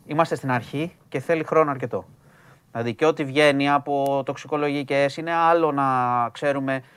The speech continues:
ένα αποτέλεσμα τοξικολογικής και άλλο να μας πούνε ότι υπάρχει το πόρισμα επ' του, επί του αποτελέσματος που λέει ότι έγινε αυτό και αυτό. Άρα και οι άνθρωποι που, οι ιατροδικαστές, θέλουν να αποφύγουν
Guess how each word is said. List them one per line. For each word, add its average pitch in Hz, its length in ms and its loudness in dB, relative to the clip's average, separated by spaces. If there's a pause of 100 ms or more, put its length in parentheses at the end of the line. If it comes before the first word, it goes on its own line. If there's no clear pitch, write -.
(140)
ένα 139 200 0
αποτέλεσμα 131 560 2
τοξικολογικής 117 920 -6
και 175 120 2
άλλο 151 420 4 (300)
να 131 80 -6
μας 127 160 -2
πούνε 131 180 -4
ότι 123 100 -6
υπάρχει 127 360 -2
το 113 260 -6
πόρισμα 117 600 6 (240)
επ' - 160 -10
του, 123 240 -4
επί - 200 -8
του 120 140 4
αποτελέσματος 113 760 2
που 123 120 -8
λέει 127 340 4
ότι 123 180 0
έγινε 117 400 2
αυτό 110 200 -8
και 101 80 -10
αυτό. 87 240 -14 (1080)
Άρα 139 260 10
και 135 300 2
οι 123 80 6
άνθρωποι 143 320 2
που, 135 360 -4
οι 120 60 -4
ιατροδικαστές, 117 880 0
θέλουν 165 280 0
να 165 100 4
αποφύγουν 151 720 2